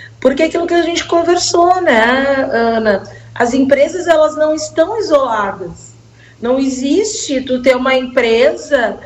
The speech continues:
e não ter pessoas pra trabalhar, o ambiente, ou ela tá,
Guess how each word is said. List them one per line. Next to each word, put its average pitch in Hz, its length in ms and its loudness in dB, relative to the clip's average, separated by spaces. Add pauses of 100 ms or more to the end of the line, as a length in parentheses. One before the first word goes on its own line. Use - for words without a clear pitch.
(300)
e 277 100 -2
não 294 400 2
ter 285 720 -4 (640)
pessoas 262 540 -2
pra 302 160 2
trabalhar, 262 720 0
o 269 80 -2
ambiente, 254 720 0
ou 254 60 2
ela 240 140 -2
tá, 247 220 -2